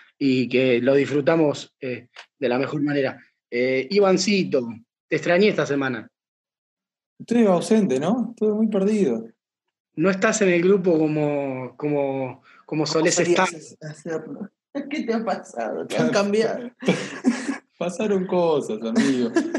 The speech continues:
Speaker 1: <laughs> ¿Venías bien y pasaron cosas?
Speaker 2: Venía bien y pasaron cosas.
Speaker 3: Ajá.
Speaker 2: Aparte, no, no, no sé de qué se quejan, porque lo dejé una semana tranquilos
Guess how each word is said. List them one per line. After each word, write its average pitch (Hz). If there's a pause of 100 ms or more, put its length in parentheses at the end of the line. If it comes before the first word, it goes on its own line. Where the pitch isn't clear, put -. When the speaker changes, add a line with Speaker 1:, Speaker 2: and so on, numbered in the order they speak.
(120)
Speaker 1:
<laughs> 311
¿Venías 202
bien 220
y 214
pasaron 180
cosas? 190
Speaker 2:
Venía 180
bien 196
y 190
pasaron 147
cosas. 113
Speaker 3:
Ajá. 135 (180)
Speaker 2:
Aparte, 202
no, 196 (120)
no, 202
no 240
sé 277
de 226
qué 190
se 147
quejan, 143
porque 147
lo 160
dejé 175
una 247
semana 208
tranquilos 226